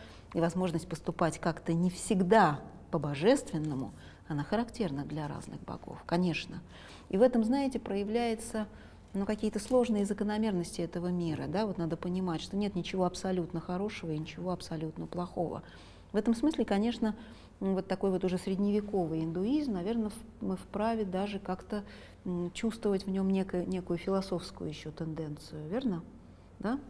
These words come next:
Вот, потому что здесь однозначно это хорошо, а это плохо. Нет, такого нет,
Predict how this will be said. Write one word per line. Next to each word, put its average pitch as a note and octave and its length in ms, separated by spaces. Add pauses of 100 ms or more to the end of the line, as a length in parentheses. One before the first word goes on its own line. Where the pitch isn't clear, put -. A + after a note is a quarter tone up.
(480)
Вот, E3 280
потому F3 260
что F3 160
здесь F#3 240
однозначно A3 880
это E3+ 160
хорошо, A#3+ 720
а D#3+ 140
это E3 160
плохо. A3 420
Нет, F3+ 280 (200)
такого F3 340
нет, D#3 260